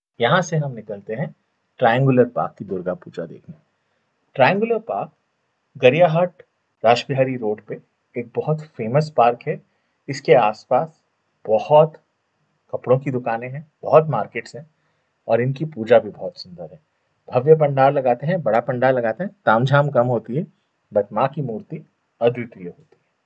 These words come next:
और मैंने जैसे आपको बताया कि मैं माँ की प्रतिमा के लिए बायस्ड हूँ। मुझे डेकोरेशन होना हो, लाइट होना हो, अगर माँ की मूर्ति को देख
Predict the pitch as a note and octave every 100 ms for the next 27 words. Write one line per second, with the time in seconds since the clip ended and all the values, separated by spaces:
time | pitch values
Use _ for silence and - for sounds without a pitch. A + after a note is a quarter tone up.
0 | _ _ _ _ _ F#2+ G2 G#2 G#2+ G#2
1 | - F2+ F2+ A2+ G#2 G#2 G2 D#3 _ _
2 | A2 G#2 G#2+ G#2 G#2+ A#2+ - G#2 G2+ A2
3 | G#2+ G#2 G2 E3 _ _ _ _ - G2+
4 | G2+ - - _ _ _ _ _ _ _
5 | A#2 C3 B2+ - C3+ C#3 C3+ D#3 C3+ C3
6 | C3 C3 C#3+ D#3 - G2+ G#2 D3 D#3 B2
7 | G#2+ G#2 G#2+ - _ _ - A#2 C#3 A2
8 | G#2 A2 D3 C3 A2 - B2 A2+ F#2+